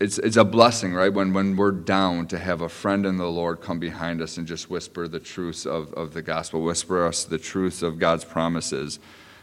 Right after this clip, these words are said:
uh, point out all the things that God has done in our lives, point out, help us to, you know, take a moment to take our eyes off on the circumstances and just maybe, maybe help us to just count the blessings that we have.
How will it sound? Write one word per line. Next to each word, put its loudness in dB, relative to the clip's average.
uh, -4
point 4
out 8
all 6
the 0
things -2
that 2
God 2
has 2
done 6
in 0
our -2
lives, -4
point 2
out, 2
help 6
us 6
to, 6
you 0
know, 4
take 4
a 8
moment 6
to 2
take 4
our 6
eyes 4
off 2
on -4
the -6
circumstances -2
and -4
just -4
maybe, -2
maybe -2
help 2
us -2
to -4
just -8
count -6
the -6
blessings -4
that -2
we -6
have. -6